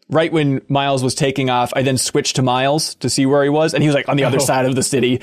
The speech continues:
Speaker 1: You know, like, it doesn't
Speaker 2: Mm-hmm.
Speaker 1: really line up. Like, that's actually him. It's not one-to-one, but still, for that effect, and just, like, again, I can't emphasize enough, just, like, the smoothness of the animations, the transitions that are happening here between gameplay,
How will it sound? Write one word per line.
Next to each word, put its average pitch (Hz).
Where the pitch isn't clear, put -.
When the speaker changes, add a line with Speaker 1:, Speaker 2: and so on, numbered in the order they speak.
Speaker 1:
You 175
know, 175
like, 175
it 165
doesn't 160
Speaker 2:
Mm-hmm. -
Speaker 1:
really 139
line 127
up. 123
Like, 123
that's 120
actually 120
him. 120
It's 117
not 113
one-to-one, 113
but -
still, 123
for 135
that 139
effect, 117
and 127
just, 120
like, 107
again, 160
I 131
can't 208
emphasize 147
enough, 117
just, 147
like, -
the 135
smoothness 202
of 143
the 135
animations, 117
the 117
transitions 135
that 127
are 120
happening 120
here 110
between 117
gameplay, 113